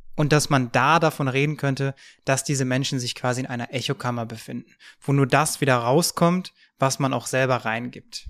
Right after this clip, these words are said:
Was dann wiederum im Umkehrschluss natürlich durchaus in Bezug auf Polarisierung eine Gefahr darstellen kann, da es diese verstärken kann.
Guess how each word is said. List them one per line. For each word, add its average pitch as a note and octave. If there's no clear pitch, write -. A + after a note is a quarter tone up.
Was C3+
dann D3+
wiederum C#3
im B2
Umkehrschluss D#3+
natürlich D#3
durchaus D3+
in C3+
Bezug C3+
auf C3
Polarisierung C#3
eine B2+
Gefahr B2
darstellen B2
kann, B2
da A#2
es -
diese C3+
verstärken -
kann. -